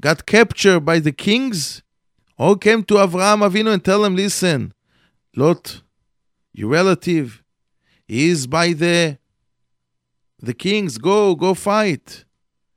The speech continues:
And since of this mitzvah, Og Melech HaBashan was zoche to be king, Melech.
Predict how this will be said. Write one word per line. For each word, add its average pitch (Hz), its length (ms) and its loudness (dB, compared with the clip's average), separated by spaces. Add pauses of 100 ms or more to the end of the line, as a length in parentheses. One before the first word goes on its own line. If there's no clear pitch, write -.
(400)
And 120 160 -4
since 254 540 -2
of 214 220 2
this 233 260 -4
mitzvah, 214 880 2 (1700)
Og 196 240 4
Melech 220 260 2
HaBashan 202 540 2
was 185 240 2
zoche 190 360 4
to 190 120 0
be 196 160 0
king, 226 580 0 (320)
Melech. 247 460 6